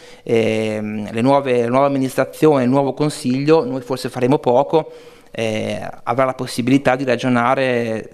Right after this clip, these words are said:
mh, davvero per il bene del paese senza pregiudizi e poi ognuno poi decidendo secondo la propria volontà, però credo che ci sono i margini, almeno a Campogalliano, per lavorare bene anche in futuro.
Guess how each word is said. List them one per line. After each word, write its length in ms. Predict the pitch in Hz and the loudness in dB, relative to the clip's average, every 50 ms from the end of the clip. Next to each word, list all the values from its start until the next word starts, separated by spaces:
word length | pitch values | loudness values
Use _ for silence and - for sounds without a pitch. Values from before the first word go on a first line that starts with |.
| - 98 | -18 -16
mh, 220 | - - 104 104 107 107 107 107 - - 113 - | -12 -10 -10 -10 -10 -12 -16 -16 -16 -16 -10 -8
davvero 360 | 123 120 117 127 135 156 156 | -8 -4 0 2 4 4 4
per 120 | 156 139 | 4 4
il 80 | 120 113 | 4 4
bene 180 | 127 139 135 | 6 4 4
del 160 | 120 127 120 120 | 4 2 0 2
paese 560 | - 143 135 123 123 131 131 143 135 131 127 | 2 0 2 2 0 0 2 2 2 2 0
senza 400 | - - 127 131 127 127 - 127 | 0 0 0 0 0 0 -2 -2
pregiudizi 800 | - 131 120 123 135 131 127 120 120 - - - 143 143 139 - - - - - - | 0 0 0 0 0 -2 -2 -4 -4 -6 -2 0 0 0 0 -4 -12 -20 -20 -18 -14
e 120 | - - | -12 -6
poi 440 | - - 113 113 131 139 127 120 117 | 0 2 4 4 6 6 4 4 2
ognuno 400 | 95 117 120 120 120 120 127 135 | 2 4 4 4 4 4 4 2
poi 160 | 127 - 117 | 2 2 0
decidendo 680 | 123 127 - 113 113 113 113 123 120 127 123 117 110 113 | 0 0 0 -2 -2 0 2 2 2 2 0 -2 -4 -8
secondo 360 | - - - - 120 120 120 117 | -12 -16 -14 -10 -8 -8 -8 -8
la 60 | 113 | -10
propria 500 | 117 117 - 117 117 113 113 110 107 107 | -12 -12 -12 -10 -8 -6 -6 -6 -8 -8
volontà, 480 | 104 110 110 117 120 120 - 120 110 - - - - - - | -8 -4 -2 -2 0 2 2 0 0 -4 -12 -20 -20 -8 -2
però 260 | - 127 131 131 135 | 0 2 2 2 2
credo 220 | - 139 131 143 | 0 -2 -2 -2
che 80 | 139 135 | -2 -4
ci 80 | - | -4
sono 140 | - 139 123 | 0 2 4
i 80 | 127 127 | 4 6
margini, 640 | 127 135 131 131 135 143 139 139 151 156 151 151 - | 6 4 4 2 0 -2 -2 -4 -4 -2 -2 -4 -4
almeno 280 | - - 120 131 135 139 | -4 0 2 4 4 4
a 20 | |
Campogalliano, 760 | 139 139 123 123 127 123 135 135 127 127 120 120 127 135 139 | 2 0 -2 -2 0 0 0 2 2 2 0 0 0 -2 -4
per 140 | 139 - 127 | -6 -4 -2
lavorare 380 | 127 120 120 120 120 120 123 117 | 0 0 2 2 2 0 0 0
bene 400 | 117 117 120 131 135 135 131 - - - - | 0 0 2 2 2 2 0 -2 -10 -16 -6
anche 240 | - 123 120 117 - | -4 -4 -2 -2 -4
in 80 | 120 117 | -6 -4
futuro. 560 | - 120 - - 107 107 104 104 107 107 | -6 -8 -6 -6 -4 -4 -4 -6 -8 -10